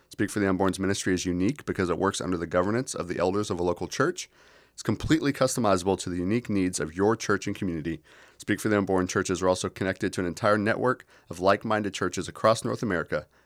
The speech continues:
that support, encourage, and pray for one another in pro-life ministry.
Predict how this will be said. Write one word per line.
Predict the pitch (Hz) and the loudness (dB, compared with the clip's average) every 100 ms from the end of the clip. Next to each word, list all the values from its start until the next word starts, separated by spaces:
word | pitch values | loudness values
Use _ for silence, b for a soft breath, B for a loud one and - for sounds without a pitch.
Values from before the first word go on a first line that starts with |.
| _ | _
that | 90 | -8
support, | - - - 110 - | -6 -4 0 0 0
encourage, | - 107 95 85 85 | -6 -2 2 2 0
and | - | -6
pray | - - 120 | -4 0 0
for | - 90 | 0 -2
one | 85 | -2
another | 82 78 78 - b b | -4 -6 -8 -10 b b
in | 87 80 | -10 -2
pro-life | 90 85 78 - | 0 2 0 -4
ministry. | 76 73 - - | -10 -10 -12 -14